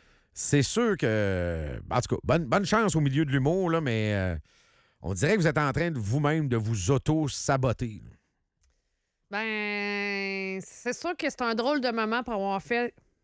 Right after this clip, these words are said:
Speaker 2: la manière dont vous avez agi. Il y a un gros, euh, il y a vraiment, là,
Speaker 1: Un gros malaise, là.
Speaker 2: Ouais, non, mais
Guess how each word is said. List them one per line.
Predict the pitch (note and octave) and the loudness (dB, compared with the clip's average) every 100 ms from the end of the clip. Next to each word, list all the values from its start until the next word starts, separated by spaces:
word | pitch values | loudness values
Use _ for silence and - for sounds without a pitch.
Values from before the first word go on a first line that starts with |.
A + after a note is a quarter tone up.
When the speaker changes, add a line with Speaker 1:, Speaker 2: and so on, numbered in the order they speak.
| _ | _
Speaker 2:
la | G3 | -4
manière | G3+ A#3+ D4 | 0 0 0
dont | D4+ A#3 | 0 0
vous | G3 G3 | 0 0
avez | F#3+ | 0
agi. | A#3 G3+ F3+ A3+ | 0 0 0 -2
Il | C4+ | 0
y | |
a | G3+ | 0
un | |
gros, | F3+ A#3 A#3+ | 0 -2 -2
euh, | G3 F3 D#3+ - _ E3 | -2 -2 -6 -14 _ -10
il | E3 | -4
y | |
a | F3+ | -4
vraiment, | F3+ A3+ D#4 G#3 B3 A3 | -2 0 0 2 0 2
là, | |
Speaker 1:
Un | G#3 | 4
gros | C3 | 4
malaise, | B2 F#2 - - | 4 0 -2 -10
là. | - F#3+ | -12 -6
Speaker 2:
Ouais, | A3 C4+ C4+ G3 D#3+ E3 | -4 -2 -2 -4 -8 -10
non, | A3 B3+ | -6 -4
mais | A3 G3 E3+ | -2 -2 -6